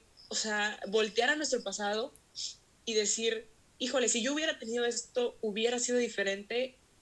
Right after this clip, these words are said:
nos puede ayudar a ser infancias más felices, nos puede ayudar a ser adolescentes más felices. Entonces, les recomiendo muchísimo que lean el libro Las cinco heridas que te impiden ser tú mismo.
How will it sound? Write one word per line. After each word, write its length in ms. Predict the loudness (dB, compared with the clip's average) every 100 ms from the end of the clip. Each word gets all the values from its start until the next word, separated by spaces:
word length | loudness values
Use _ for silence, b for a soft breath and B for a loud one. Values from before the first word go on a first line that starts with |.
| _
nos 200 | 0 0
puede 240 | 2 2 4
ayudar 260 | 2 0
a 60 | 0
ser 260 | 0 0 -2
infancias 680 | -6 -4 -2 -2 0 -2 -2
más 200 | -6 -4
felices, 640 | -2 2 0 0 -6 -6
nos 160 | -4 -6
puede 220 | 0 0
ayudar 240 | 2 0 0
a 80 |
ser 140 | -2 -2
adolescentes 640 | 0 0 0 -2 -4 -6
más 200 | -4 -4
felices. 480 | -2 0 0 -2 -6
Entonces, 600 | -8 -6 -2 -2 -2 -4 -12 _ -20 -4
les 120 | 0
recomiendo 460 | 2 0 0 0 0
muchísimo 560 | -4 -2 0 2 0 -2
que 100 | -2
lean 220 | -2 -2
el 100 | -6
libro 320 | -4 -6 -6 -12 _
Las 180 | -2 0
cinco 480 | 2 0 -2 -2 -2
heridas 360 | -2 0 0 -2
que 100 | -4
te 100 | -8
impiden 320 | -4 -2 0
ser 240 | 0 -2
tú 80 | -8
mismo. 420 | -8 -8 -8 -12